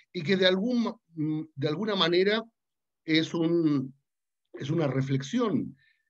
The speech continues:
que el Papa Francisco está haciendo de un texto muy famoso del filósofo francés Paul Ricoeur, ¿cierto?, donde, eh, Ricoeur elabora, eh, en términos de una filosofía política,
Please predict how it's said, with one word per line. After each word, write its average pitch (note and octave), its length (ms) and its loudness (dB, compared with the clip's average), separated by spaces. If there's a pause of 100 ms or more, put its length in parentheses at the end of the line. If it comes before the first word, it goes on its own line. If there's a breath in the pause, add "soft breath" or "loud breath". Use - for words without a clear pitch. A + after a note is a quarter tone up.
que B2 200 -2
el A2+ 120 0
Papa D#3 280 0
Francisco D#3 680 -4
está C#3+ 240 -4
haciendo G3 600 -2
de C3 120 -8
un E3+ 220 0
texto - 400 -2
muy A#3 180 4
famoso E3+ 680 -2 (320 soft breath)
del B2 160 -2
filósofo D3 580 0
francés C3 460 -6
Paul D3+ 280 0
Ricoeur, D3 440 2 (380)
¿cierto?, C#3 520 -2 (320 soft breath)
donde, G#3 720 0
eh, C#3 300 2
Ricoeur D#3+ 580 2
elabora, D#3 840 2 (160)
eh, B2 280 -2
en C3 240 -2
términos D#3 500 0
de C3 60 0
una C3+ 480 -2
filosofía C3 640 -6
política, C#3+ 680 -8